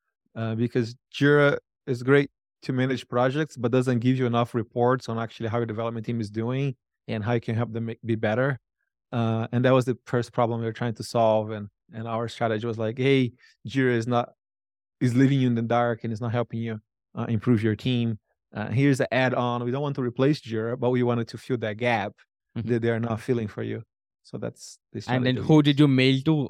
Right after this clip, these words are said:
Speaker 2: Like, were these V P en-, V P of engineering, or who, who was that profile?
Speaker 1: Yes. Yeah, we are going with V P of engineers and C T Os.
Speaker 2: Got it. And then you got a bunch of,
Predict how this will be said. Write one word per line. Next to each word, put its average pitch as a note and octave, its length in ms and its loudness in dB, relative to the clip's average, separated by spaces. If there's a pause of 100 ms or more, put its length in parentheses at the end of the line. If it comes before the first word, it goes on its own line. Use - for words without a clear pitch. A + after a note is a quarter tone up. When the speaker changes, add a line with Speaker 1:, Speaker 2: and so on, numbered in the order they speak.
Speaker 2:
Like, A2+ 260 0
were A#2 200 4
these A#2 240 2
V A#2+ 140 2
P B2 160 4
en-, A#2+ 140 0
V B2 140 0
P A#2+ 100 -4
of B2 120 2
engineering, B2 640 2
or A2+ 160 4 (100)
who, A#2 120 -2 (160)
who C3 60 4
was A#2+ 120 4
that A#2 160 2
profile? C#3 200 4
Speaker 1:
Yes. - 320 -6 (140)
Yeah, D3 340 0
we C3 100 0
are B2+ 120 0
going C3 280 -2
with A#2+ 160 -2
V B2 100 -10
P A#2+ 140 -4
of A#2+ 80 2
engineers A#2 420 -2
and A2 100 -8
C A2+ 140 -10
T A2 180 -10
Os. - 360 -16 (240)
Speaker 2:
Got F#2 220 -4
it. E2+ 140 -16
And A#2+ 200 -6
then B2+ 120 -2
you B2+ 120 0
got C3 240 4
a C3 40 4
bunch A#2+ 280 0
of, A#2 100 0